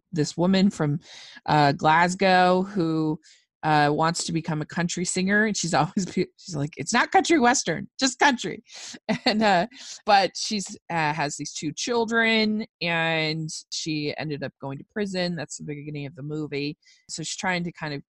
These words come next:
continue on with her dream, but her mother, played by Julie Walters, thinks that this dream is actually, like, stealing her of time with her children, and s-, and just wishes she'd just get more practical and, and, uh, become a better mother. And, and, uh,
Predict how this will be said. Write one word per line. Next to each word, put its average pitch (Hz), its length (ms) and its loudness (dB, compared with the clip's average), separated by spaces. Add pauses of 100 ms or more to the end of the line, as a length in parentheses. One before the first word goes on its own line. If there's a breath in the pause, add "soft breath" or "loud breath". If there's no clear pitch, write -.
continue 190 400 -6
on 180 120 -4
with 160 140 -6
her 160 100 -10
dream, 165 600 -8
but 135 220 -4
her 147 60 -10
mother, 180 380 -2
played 156 240 -6
by 151 80 -4
Julie 151 300 -6
Walters, 147 580 -2 (340 soft breath)
thinks 226 340 -4
that 156 260 -2
this 160 180 -4
dream 214 600 0 (380 soft breath)
is 165 160 0
actually, 160 380 0
like, 131 160 -2
stealing 196 520 2
her 151 200 2
of 139 80 0
time 160 460 2
with 156 160 0
her 135 100 -4
children, 131 580 0
and 117 100 0
s-, - 200 -8
and 139 220 0
just - 360 -2 (200 soft breath)
wishes 156 260 2
she'd 156 220 2
just 147 160 -2
get 156 100 0
more 135 140 -2
practical 135 720 0
and, 131 180 -4 (420 loud breath)
and, 139 320 2
uh, 131 200 4
become 143 400 0
a 131 40 -2
better 127 240 2
mother. 123 500 0
And, 123 180 -2 (460 loud breath)
and, 151 520 4 (160)
uh, 139 280 4